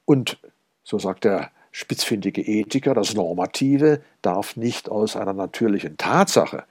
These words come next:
abgeleitet werden. Also aus Ist darf kein Sollen folgen. Ein alt-, ein alter Grundsatz.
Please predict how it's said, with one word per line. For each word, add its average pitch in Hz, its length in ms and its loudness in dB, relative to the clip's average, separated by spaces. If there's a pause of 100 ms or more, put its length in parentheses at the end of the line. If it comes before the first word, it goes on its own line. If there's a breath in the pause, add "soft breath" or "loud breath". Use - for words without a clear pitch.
(300 soft breath)
abgeleitet - 640 -2
werden. - 280 -10 (480 soft breath)
Also 98 220 0
aus 98 180 0
Ist - 480 2 (320)
darf 101 300 2
kein 113 240 -4
Sollen 113 640 6 (640 soft breath)
folgen. - 480 -8 (1000)
Ein - 100 -20
alt-, - 360 -12
ein - 100 -16
alter 127 220 -2
Grundsatz. 131 580 0